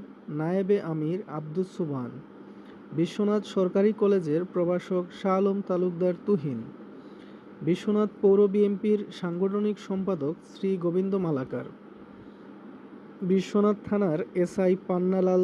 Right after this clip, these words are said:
দেব, বিশ্বনাথ ইনকিলাব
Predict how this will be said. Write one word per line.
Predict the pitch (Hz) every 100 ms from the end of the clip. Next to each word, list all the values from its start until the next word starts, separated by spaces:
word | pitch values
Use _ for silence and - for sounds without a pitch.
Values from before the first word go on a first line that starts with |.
| 175
দেব, | 151 123 - - - - - - - - - - - - - - - 147
বিশ্বনাথ | 170 - 208 208 208 185
ইনকিলাব | 190 190 208 208